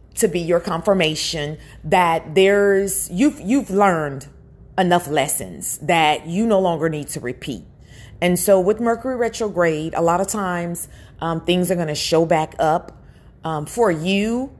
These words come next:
for, for many different reasons. It could be the question of,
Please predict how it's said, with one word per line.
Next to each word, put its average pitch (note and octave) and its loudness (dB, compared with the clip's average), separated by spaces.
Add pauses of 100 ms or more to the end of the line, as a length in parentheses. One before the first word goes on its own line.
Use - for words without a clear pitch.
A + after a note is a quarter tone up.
(100)
for, F#3 0
for B3+ 2
many A#3+ 2
different F#3 0
reasons. C#3+ -6
It E3 -6
could G3+ -2
be E3 -4 (720)
the D#3 2
question G3 0
of, D#3+ -2